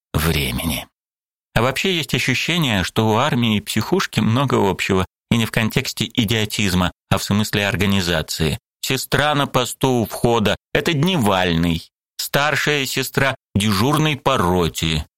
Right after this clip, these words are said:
Я стал мысленно переводить армейскую систему в больничную. Получалось, что это примерно одно и то же. Это даже как-то успокоило меня. Сделало местный уклад более понятным и привычным.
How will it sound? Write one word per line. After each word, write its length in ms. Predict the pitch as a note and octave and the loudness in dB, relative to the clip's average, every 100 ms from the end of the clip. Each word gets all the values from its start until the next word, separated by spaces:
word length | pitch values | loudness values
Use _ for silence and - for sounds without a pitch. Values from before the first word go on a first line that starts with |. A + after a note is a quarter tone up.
| _ _ | _ _
Я 160 | - F2+ | -2 0
стал 220 | - F#2 | 0 2
мысленно 460 | F2 F2 - E2+ E2+ | 2 0 0 0 0
переводить 480 | F2+ E2+ E2+ D#2+ D#2+ | 0 0 2 0 0
армейскую 540 | D#2+ E2 D#2+ - E2 | 0 0 0 -2 -2
систему 460 | - F2 - D#2+ E2+ | -2 -4 -2 0 0
в 120 | D2+ | 0
больничную. 680 | F2 E2+ G2+ - A2 G2+ E2+ _ _ _ _ | 0 2 0 -2 0 0 -2 _ _ _ _
Получалось, 600 | - F#2+ F#2 A2 C3 C3 | 0 0 0 0 2 0
что 160 | - F2 | -2 -2
это 160 | F2 | -2
примерно 480 | - F2 E2 E2+ E2+ | 0 0 2 2 0
одно 220 | E2 F2 | 0 0
и 40 | E2 | 0
то 200 | - A#2 | 0 -2
же. 160 | - - _ _ - | -2 -8 _ _ -4
Это 180 | - G#2+ | -2 0
даже 280 | A2+ G#2+ | 0 0
как-то 380 | A2 A#2 A2+ - | 0 -2 -2 -2
успокоило 880 | A2+ - B2 A#2+ - F2+ E2+ E2 E2 | -2 -2 -4 -4 -2 0 2 2 0
меня. 440 | E2 E2 E2 E2 - _ _ _ _ - | 0 0 0 -2 -6 _ _ _ _ -4
Сделало 420 | F#2+ A2+ C#3 C3+ | 0 0 2 2
местный 420 | B2+ B2 - A#2+ | 2 0 0 0
уклад 300 | A2 B2+ B2+ | 2 0 2
более 320 | A2+ A2+ A2 | 2 2 2
понятным 560 | G#2+ A2 A#2 B2 A2+ A2 | 2 2 2 0 0 0
и 20 | |
привычным. 720 | - G2+ F#2+ F2+ - F2 E2 | 2 2 2 2 0 0 0